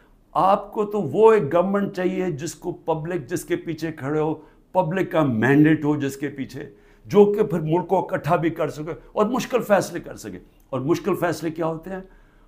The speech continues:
मुल्क को रीस्ट्रक्चर कर सके, गवर्नेंस सिस्टम ठीक कर सके, रूल of law लेके आए पाकिस्तान में। वो इन्वेस्टमेंट की एनवायरनमेंट बनाए ताकि इन्वेस्टमेंट तो आनी शुरू हो। और तो छोड़े, बैरून मुल्क पाकिस्तानी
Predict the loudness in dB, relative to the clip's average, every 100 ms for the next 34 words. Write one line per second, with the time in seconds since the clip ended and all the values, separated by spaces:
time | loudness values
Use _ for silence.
0 | -4 6 6 6 2 2 2 -2 -2 -2
1 | -2 -6 -4 -8 -8 -16 -18 -18 -8 0
2 | 2 2 0 -2 -8 -8 -8 -6 -8 -8
3 | -12 -12 -18 -20 -20 _ -6 0 4 4
4 | 4 4 2 2 0 0 -4 -2 -4 -6
5 | -10 -8 -8 -12 -20 -20 -20 _ 0 4
6 | 4 4 0 -2 -6 -4 -2 0 2 0
7 | -2 -2 -2 -4 -6 -12 _ 2 4 2
8 | 4 4 2 -2 0 0 2 -2 -2 -4
9 | -4 -12 _ _ _ -20 2 4 6 2
10 | 0 2 2 2 2 2 0 -2 -2 -4
11 | -4 -8 -8 -10